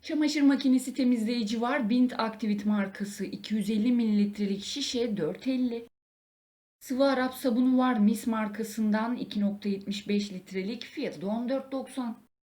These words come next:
Yetmişli Junior bebek bezi var Jeneville markasından kırk yedi doksan. Seksen altılı olanı da aynı şekilde kırk yedi doksan.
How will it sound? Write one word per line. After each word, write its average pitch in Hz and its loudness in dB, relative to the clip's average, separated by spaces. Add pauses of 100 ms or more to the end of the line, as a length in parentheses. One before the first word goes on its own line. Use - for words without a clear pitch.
(1300)
Yetmişli 277 2
Junior 247 2
bebek 240 2
bezi 214 0
var 247 2
Jeneville 214 2
markasından 190 -4
kırk 202 -12
yedi 190 -6
doksan. 208 -10
Seksen 294 -2
altılı 247 0
olanı 226 0
da 208 2
aynı 220 0
şekilde 202 -8
kırk - -14
yedi 190 -6
doksan. 247 -6